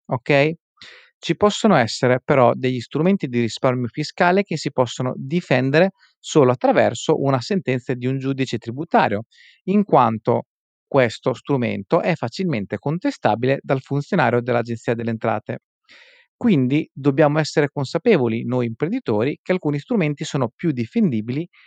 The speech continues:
e altri meno. Anche se, eh, tu avessi il miglior commercialista sulla faccia della terra, per taluni, cioè per qualche tipologia di strumento di risparmio fiscale,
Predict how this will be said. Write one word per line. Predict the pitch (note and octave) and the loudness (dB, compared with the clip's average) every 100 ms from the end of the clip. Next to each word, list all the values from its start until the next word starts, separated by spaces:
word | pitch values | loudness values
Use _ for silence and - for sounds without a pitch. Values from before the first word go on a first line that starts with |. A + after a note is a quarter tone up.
| _ | _
e | D#3 | 0
altri | D3+ C3 F3 | 0 0 0
meno. | B3 E3 G#2 G2 _ _ _ - _ _ _ | 2 2 0 -8 _ _ _ -20 _ _ _
Anche | - A3+ B3+ - F#3 | 0 2 0 0 -2
se, | - E3 G#3 G3+ | 2 4 4 2
eh, | - C3+ B2+ | 0 0 0
tu | - F#3 | 2 4
avessi | D3+ D3+ - - A#2 - A2+ | 4 2 -2 -8 -8 -6 -6
il | A2+ | -4
miglior | A2 G#2+ C#3+ E3+ | -4 -2 0 0
commercialista | - B2 A#2 - B2+ D#3 - G#2+ | -2 -4 -4 -4 -2 -2 -2 -6
sulla | - A#2+ G#2+ | -4 -6 0
faccia | D3+ - A#2 | 0 0 -2
della | A#2+ C3+ | -2 0
terra, | B2+ G#2+ G2+ D3 F#3+ - _ - - - | 2 2 2 2 0 -4 _ -20 -20 -10
per | - C#3 C3+ _ _ _ | 0 2 0 _ _ _
taluni, | - D3 F3+ G3 C3+ | 2 4 6 4 0
cioè | G#2 B2 | 0 -4
per | - A#2 | -4 -6
qualche | - F3+ C#3+ A2 A#2+ - | 2 4 4 0 -8 -10
tipologia | A#2 - A#2 B2 C#3 | -12 -6 -4 -2 -4
di | A#2 B2+ | -4 -8
strumento | - - B2+ D#3+ B2 A2 | -12 -10 -4 -2 -2 -4
di | A2 | -6
risparmio | A2 - C#3 A#2+ | -6 -2 -2 -2
fiscale, | A2 G2 - A2 G2 C#3 D#3+ | -6 -8 -4 0 2 0 -2